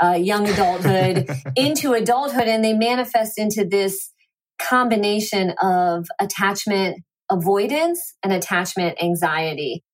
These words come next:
Speaker 1: And those two ideas cross to create some adult attachment styles.
Speaker 2: Yeah, that makes total sense. So to get into that for a moment, we kind of covered securely attached, moving into the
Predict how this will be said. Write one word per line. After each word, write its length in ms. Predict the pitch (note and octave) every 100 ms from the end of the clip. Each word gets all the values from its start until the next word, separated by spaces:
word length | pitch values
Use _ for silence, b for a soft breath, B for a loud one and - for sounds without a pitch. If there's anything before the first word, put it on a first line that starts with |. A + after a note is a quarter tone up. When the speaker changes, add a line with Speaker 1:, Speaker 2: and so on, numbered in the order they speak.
| -
Speaker 1:
And 180 | G3 G3+
those 380 | A3 A#3 B3 A#3
two 140 | A#3+
ideas 420 | G#3 F#3+ G3 F3
cross 560 | - - G#3 F#3+ E3+ -
to 120 | -
create 680 | F3 G3 F3 F3 F3 F3 E3+ _ _ _ - -
some 200 | - G3+
adult 400 | F3 F3+ F3 E3 E3
attachment 500 | - D3+ D3+ C#3+ -
styles. 840 | - D3 A2 - - F3+ - - _ -
Speaker 2:
Yeah, 220 | C#3+ B2+
that 120 | A#2 C3
makes 220 | C#3 -
total 200 | C#3 B2
sense. 320 | - A2 G#2
So 80 | A#2
to 80 | A2+
get 180 | C#3
into 200 | F#3 E3+
that 180 | C#3 B2
for 140 | - A2+
a 40 |
moment, 320 | A2 A2 G#2+
we 80 | A2
kind 280 | - B2+ C#3+
of 80 | C#3+
covered 360 | - B2 B2 A#2
securely 600 | G#2+ - B2 A#2+ A2 F#2+
attached, 580 | F#2+ F#2 D#2 F2 -
moving 300 | A#2 A#2+ A#2+
into 220 | A#2 A2 G#2
the 240 | G#2